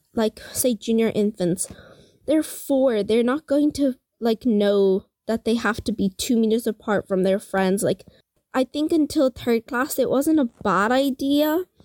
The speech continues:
But I'd say, like, from second class, you can do physical distancing. Now, the average class size is twenty-six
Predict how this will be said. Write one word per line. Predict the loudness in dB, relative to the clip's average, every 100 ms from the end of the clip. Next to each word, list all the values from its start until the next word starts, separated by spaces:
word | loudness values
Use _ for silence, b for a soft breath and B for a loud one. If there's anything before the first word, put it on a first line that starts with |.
| b b -4
But | 0
I'd | 0 0
say, | 0 2 2 0
like, | 0 0 -2 -6
from | -20 -14 -2 0 2 2 2 0 -4 _
second | -10 -2 0 0 0 0
class, | 0 -2 -2
you | -4
can | -2 0
do | -2
physical | -2 -4 -2 -2
distancing. | -2 -2 -4 -4 -4 -2
Now, | 0 0 2 0 -2 b b b -4
the | -2 0
average | 0 0 0 0 -4
class | -2 -2 -2
size | 0 2 0 -2
is | -2 -2 -2 -6
twenty-six | -4 -2 0 -2 0 0 -2 -6 -10 -6 -6